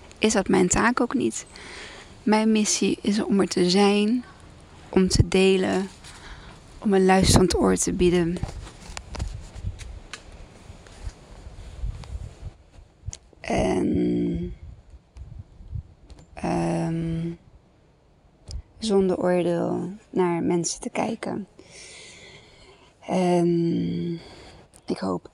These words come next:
echt dat deze podcast ook volop gedeeld gaat worden. Ehm,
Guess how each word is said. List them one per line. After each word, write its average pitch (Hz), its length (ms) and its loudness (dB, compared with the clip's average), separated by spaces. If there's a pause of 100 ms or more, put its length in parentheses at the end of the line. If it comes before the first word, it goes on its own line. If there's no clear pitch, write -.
echt - 520 -6
dat - 540 -10 (420)
deze 185 340 0
podcast 175 840 -6 (120)
ook 180 520 -6
volop 185 520 -4
gedeeld 170 460 -4
gaat - 220 -10
worden. 175 500 -4 (960)
Ehm, 90 800 -2